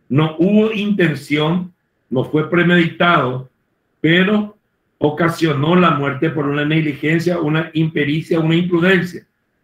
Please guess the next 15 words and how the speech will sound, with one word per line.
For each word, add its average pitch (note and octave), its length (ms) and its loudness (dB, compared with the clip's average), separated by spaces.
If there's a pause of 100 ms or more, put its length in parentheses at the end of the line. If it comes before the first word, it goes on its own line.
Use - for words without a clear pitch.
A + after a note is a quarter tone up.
(160)
Entonces C#3 400 0
hablamos D#3 580 0 (420)
de C3 120 2
un D#3 380 -2
hecho E3 500 2
culposo. E3 720 -2 (2000)
Y D#3+ 120 2
el F#3 180 2
doce, F3+ 600 0 (720)
adelantándose C#3 800 0
así C3+ 180 -6
como D#3 240 -2
dijo C#3+ 220 -2
Adriani, C#3+ 580 -2 (300)
es A#2+ 360 -6